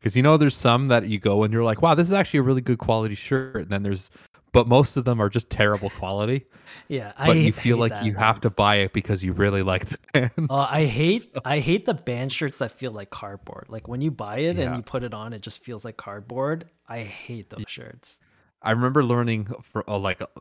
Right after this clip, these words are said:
Speaker 1: like, I think it was, like, the first, first stint of concerts I went to ever. And then you're just like, "Can I see that t-shirt?"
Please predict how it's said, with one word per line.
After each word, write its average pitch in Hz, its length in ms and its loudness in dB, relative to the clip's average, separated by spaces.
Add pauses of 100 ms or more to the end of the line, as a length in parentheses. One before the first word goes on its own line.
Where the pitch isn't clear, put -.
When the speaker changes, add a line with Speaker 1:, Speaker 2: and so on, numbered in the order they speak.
(600)
Speaker 1:
like, 95 280 -8
I 95 80 -6
think 131 260 -8
it 147 40 -6
was, 120 180 -8
like, 101 160 -8
the - 80 -10
first, - 640 -6 (580)
first 120 300 -2
stint 98 340 -8
of 95 100 -10
concerts 90 560 -8
I 85 140 -6 (240)
went 90 240 -8
to 85 220 -10
ever. 85 340 -8 (500)
And 92 120 -10
then 90 100 -8
you're 90 120 -6
just 90 220 -10
like, 110 140 -4
"Can 156 140 4
I 220 60 6
see - 180 2
that 180 200 2
t-shirt?" 185 480 2